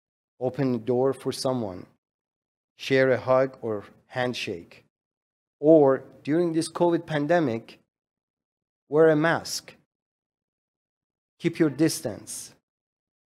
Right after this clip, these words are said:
help, you know, another human being to stay safe and healthy. With that, I want to thank you for being here.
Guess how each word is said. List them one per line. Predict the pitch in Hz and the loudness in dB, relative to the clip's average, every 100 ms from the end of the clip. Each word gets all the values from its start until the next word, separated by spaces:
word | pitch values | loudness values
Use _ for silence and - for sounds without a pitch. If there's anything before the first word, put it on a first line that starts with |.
| _ _ _ _ | _ _ _ _
help, | 156 170 170 | 6 6 4
you | |
know, | 160 143 | -2 -2
another | 139 143 156 | 0 2 2
human | 156 131 156 147 | 2 2 2 0
being | 131 147 147 117 113 - _ _ _ _ | 2 2 2 0 -6 -12 _ _ _ _
to | 127 | -8
stay | - 143 | -4 -4
safe | 127 - 156 101 78 - - - _ - | -2 -2 -2 -2 -6 -18 -20 -20 _ -18
and | 113 | -12
healthy. | - 147 139 107 87 _ _ _ _ _ _ _ _ _ _ _ _ _ _ | 0 0 0 -6 -12 _ _ _ _ _ _ _ _ _ _ _ _ _ _
With | 120 - | -12 4
that, | 180 170 127 - - _ _ _ _ _ - | 6 8 4 -2 -20 _ _ _ _ _ -2
I | 139 | 2
want | 170 165 | 4 2
to | |
thank | 139 151 143 143 | 0 0 -2 -2
you | 151 143 139 135 _ _ - | -2 0 -2 -6 _ _ -12
for | 117 107 | -8 -6
being | 107 131 143 | -4 -2 -2
here. | 143 147 147 160 | -2 -4 -4 -6